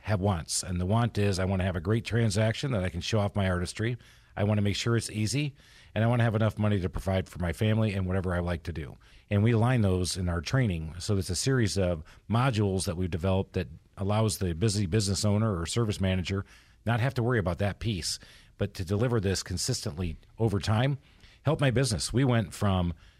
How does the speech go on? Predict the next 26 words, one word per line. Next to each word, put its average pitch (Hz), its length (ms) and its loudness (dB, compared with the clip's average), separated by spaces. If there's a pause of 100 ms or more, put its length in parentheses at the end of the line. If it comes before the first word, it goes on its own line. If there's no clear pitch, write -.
(160)
having 110 320 2
an 87 140 -4 (120)
employee 101 520 0
tenure 107 520 2
when 95 120 -2
I 92 60 0
first - 240 -2
started 101 180 0
the 95 40 0
training 104 300 0
of 78 80 -4
seven 107 300 0
months, 117 420 -2
and 92 100 -4
now 98 200 2
it's - 160 -6
two - 180 -2
years. 87 380 -6 (280)
I 101 100 2
had 107 120 4
a 85 100 0
four 113 240 -2
point 120 240 0
one 117 200 2
Google 107 260 2
rating. 80 320 -2